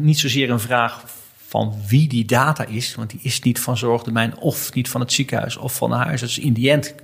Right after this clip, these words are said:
is die gekoppeld gewoon aan jou als persoon. Jij moet daar de, de rightful owner van zijn. En als jij wil, en dat wil merendeel van de patiënten, dat het op een gemakkelijke, prettige manier gaat binnen de juiste wet en regelgeving en veiligheid, dan zie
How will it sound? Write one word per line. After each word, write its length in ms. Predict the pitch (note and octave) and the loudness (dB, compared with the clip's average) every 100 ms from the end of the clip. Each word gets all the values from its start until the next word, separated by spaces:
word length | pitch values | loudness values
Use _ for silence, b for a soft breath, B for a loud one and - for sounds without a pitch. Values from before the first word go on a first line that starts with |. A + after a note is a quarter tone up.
| - - _ | -20 -20 _
is 160 | - - | -4 0
die 120 | D3+ | 0
gekoppeld 460 | C3+ - F3+ C#3 | 0 0 0 0
gewoon 240 | - C3 B2 | 0 0 2
aan 100 | C3+ | 0
jou 220 | C#3 B2+ | 2 0
als 180 | - - | 0 -4
persoon. 480 | - - A#3 - B2 B B G#2+ | -4 -4 -4 -8 -12 B B -8
Jij 200 | A#2 C3+ | 2 4
moet 220 | D#3+ C3+ A#2+ | 4 2 0
daar 320 | A#2+ A#2+ A#2 | -2 -2 -4
de, 220 | A2+ A2+ B B B B | -6 -8 B B B B
de 160 | - A#2 | -4 2
rightful 360 | B2 C3 - C#3+ | 2 2 -2 -2
owner 340 | E3 E3 C#3 | 0 0 -2
van 160 | A#2 A2+ | -4 -6
zijn. 280 | A2+ A2 | -8 -10
En 160 | G2+ C3 | -6 -2
als 140 | B2 | 0
jij 340 | A2+ C#3+ D3 B2 | 4 4 4 4
wil, 320 | D#3 C3+ D3 | 4 2 0
en 80 | A#2 | -6
dat 220 | G#2+ G#2 | -6 -8
wil 180 | C3 C3+ | -8 -6
merendeel 300 | B2+ A#2 G#2+ | -6 -6 -6
van 100 | A#2 | -6
de 60 | |
patiënten, 480 | A2+ A#2+ - A2 A#2 | -6 -4 -2 -2 -4
dat 160 | B2 A2+ | -4 -4
het 120 | A2+ | -6
op 100 | A#2+ | -8
een 80 | A#2 | -6
gemakkelijke, 540 | - B2 C3+ B2+ - | 0 2 2 0 -6
prettige 440 | - C#3+ C#3 A#2+ A#2+ | -4 -2 -2 -2 0
manier 300 | C3 C3+ A#2 | 2 2 -2
gaat 280 | G#2+ G#2 | -4 -2
binnen 280 | A2 D3+ C#3 | 2 2 2
de 80 | B2 | 0
juiste 340 | A#2+ A#2+ - | 0 0 -2
wet 200 | B2 A#2+ | 0 0
en 100 | A#2+ | 0
regelgeving 600 | A2+ B2+ A#2+ A#2+ A2+ A2 A2+ | 0 0 0 -4 -6 -4 -2
en 80 | |
veiligheid, 640 | A2+ D#3+ D3 - - - - B B B B B B B | 0 0 -2 -4 -10 -16 -20 B B B B B B B
dan 160 | - C3 | 0 2
zie 240 | A#2+ D#3+ | 4 4